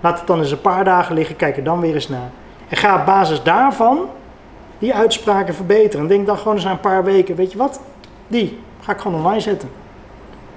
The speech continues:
En daar ga ik mijn filosofie op aanpassen. Niet meer roepen, "Hey, we hebben de beste producten. Hey, we hebben de laagste prijzen. Hey, we hebben de goedkoopste." Nee. Vertellen waarom je het doet.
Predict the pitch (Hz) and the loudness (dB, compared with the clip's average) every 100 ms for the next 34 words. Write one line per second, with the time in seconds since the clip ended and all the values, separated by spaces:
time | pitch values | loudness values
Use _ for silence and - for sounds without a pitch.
0 | - - 165 175 226 226 - 196 196 175 | -8 -4 2 2 2 0 2 0 0 -4
1 | 202 175 - 185 156 160 185 180 143 - | -4 -4 -4 -2 -2 -2 -4 -4 -6 -8
2 | - - - - - 254 220 220 226 - | -14 -20 -20 -6 2 2 4 4 2 2
3 | 226 320 311 294 294 302 294 - 294 285 | 4 4 4 2 2 2 0 0 0 0
4 | 285 240 262 311 302 302 294 277 269 - | 0 0 2 2 2 0 2 2 0 -2
5 | 277 277 262 233 226 311 285 262 269 262 | 2 2 4 2 2 2 2 0 2 0
6 | 269 - 294 294 - 269 208 - - - | -2 -2 -2 -2 0 -2 -2 -8 -16 -20
7 | - - - - - 247 247 - - - | -20 -20 -20 -18 -4 0 0 -2 -12 -20
8 | - - - - - - - - - - | -20 -20 -20 -20 -20 -20 -20 -20 -20 -20
9 | - - - - - - - 175 240 277 | -20 -20 -20 -20 -20 -10 -4 2 4 4
10 | 262 262 247 226 202 180 180 - | 4 4 4 4 4 4 4 -2